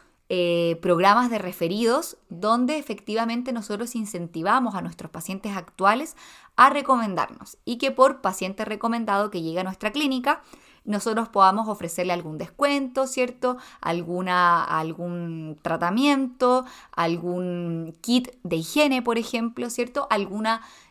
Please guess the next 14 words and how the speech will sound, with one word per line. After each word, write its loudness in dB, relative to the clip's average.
eh, 2
incentivo 0
para, 4
eh, -6
o 4
agradecimiento -2
para, -2
para -6
la -4
acción -6
que -8
hizo -6
este -6
paciente. -2